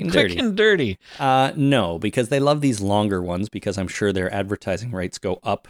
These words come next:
Speaker 1: during The Walking Dead. So if they can throw on an hour and twenty minutes and put in two extra commercial breaks, like I said, I'm not worried about A M C making money.
Speaker 2: Right.
Speaker 1: And they seem to know how to do that really well. Uh, so if they did a f-,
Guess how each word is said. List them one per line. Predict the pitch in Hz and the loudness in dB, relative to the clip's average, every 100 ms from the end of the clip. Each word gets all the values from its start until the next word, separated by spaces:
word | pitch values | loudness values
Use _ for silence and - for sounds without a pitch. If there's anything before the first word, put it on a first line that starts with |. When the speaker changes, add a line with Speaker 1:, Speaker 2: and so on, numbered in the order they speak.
| - | -10
Speaker 1:
during | 98 90 | -6 -4
The | 92 | -4
Walking | 87 90 101 87 | -2 -2 -4 -8
Dead. | 85 107 | -6 -4
So | 107 | -2
if | 92 | 0
they | 107 | 0
can | - 113 | 0 -4
throw | - 135 120 | 0 4 6
on | 120 117 | 6 4
an | 110 | 2
hour | 113 113 | 2 0
and | 110 | -2
twenty | 120 107 | -2 0
minutes | 113 110 - | 0 -2 -4
and | 104 | -6
put | 117 | 0
in | 104 92 | 0 0
two | - 113 | 0 0
extra | 101 - 92 | 0 -4 -12
commercial | - 110 175 156 | -6 -4 -4 -4
breaks, | 98 87 - - - - - _ - | -4 -4 -6 -14 -18 -20 -20 _ -12
like | - | -6
I | 170 | -2
said, | 170 110 - _ | 0 0 -2 _
I'm | 185 | -2
not | 226 254 262 | 0 2 2
worried | 208 190 | 2 4
about | 170 156 | 4 4
A | 147 | 4
M | 131 | 2
C | - 131 | 0 0
making | 107 110 110 98 | 2 0 -2 -4
money. | 95 113 165 - _ _ _ - | -2 0 -2 -4 _ _ _ -12
Speaker 2:
Right. | 87 85 | -8 -4
Speaker 1:
And | 113 | 0
they | 113 | 0
seem | - 120 | 0 -2
to | 113 | 0
know | 104 | -2
how | 107 | -2
to | 101 | -6
do | - 98 | -4 -2
that | 85 - | -2 -4
really | 90 82 | -6 -4
well. | 87 85 82 - _ _ _ _ - | -2 -2 -4 -10 _ _ _ _ -12
Uh, | 87 87 87 | -8 -6 -4
so | 90 131 | 0 0
if | |
they | 151 143 | 2 2
did | 160 | 2
a | |
f-, | 143 | 2